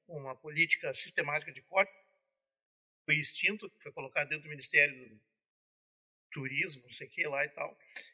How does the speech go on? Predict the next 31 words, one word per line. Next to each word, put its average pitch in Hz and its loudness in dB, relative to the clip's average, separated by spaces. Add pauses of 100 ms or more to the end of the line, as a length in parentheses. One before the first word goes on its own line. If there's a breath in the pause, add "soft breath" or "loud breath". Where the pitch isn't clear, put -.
e, 151 2
e 147 -4 (920)
o - -20
Ministério - 12
da - 2
Ciência 185 2
e - -12
Tecnologia 151 4
desapareceu. 147 -2 (340)
Quer - -12
dizer, 143 2
na 151 -2
Argentina, 156 2
eles 185 0
tentaram 180 0
extinguir 165 -2
o 180 0 (720)
Ministério 147 8
da 143 -2
Ciência 156 2
e 147 4
Tecnologia, 139 2
os, - -6
houve 151 -6
uma 180 -2
rebelião 151 0
e 269 -12
eles - -16
não 220 -4
conseguiram 233 -2
fazer. 147 -8